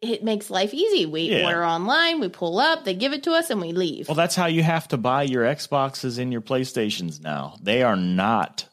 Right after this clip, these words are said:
Speaker 2: I think it was a, at least for Microsoft, I think it was a Microsoft mandated thing that they s-,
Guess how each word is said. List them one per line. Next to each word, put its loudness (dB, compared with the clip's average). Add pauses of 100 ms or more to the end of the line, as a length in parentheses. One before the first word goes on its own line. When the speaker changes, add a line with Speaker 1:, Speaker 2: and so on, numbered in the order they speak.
(240)
Speaker 2:
I 0
think -2 (220)
it 0
was 0
a, 2
at 2
least 2
for 2
Microsoft, 2
I -4
think -2
it 0
was 0
a 2
Microsoft 0
mandated 2
thing 2
that 0
they 0
s-, -2